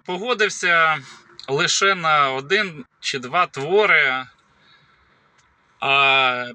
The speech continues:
під час концертного виступу в Чернівецькій області фактично імпровізовано, без жодної репетиції, довелося виконати, і вдалося,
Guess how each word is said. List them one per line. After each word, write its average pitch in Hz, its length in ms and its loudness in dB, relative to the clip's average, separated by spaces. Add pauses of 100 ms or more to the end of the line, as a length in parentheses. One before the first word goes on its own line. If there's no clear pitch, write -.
під 165 140 0
час 175 260 -2
концертного 190 840 -2
виступу 156 920 -4 (400)
в - 60 -20
Чернівецькій 151 1000 0
області 143 960 0 (560)
фактично 233 560 0
імпровізовано, 185 1040 -2
без 139 420 -2
жодної 180 420 -2
репетиції, 143 1200 -4 (460)
довелося 147 920 -4 (1000)
виконати, 143 960 -4 (720)
і 127 120 -10
вдалося, 160 1120 -2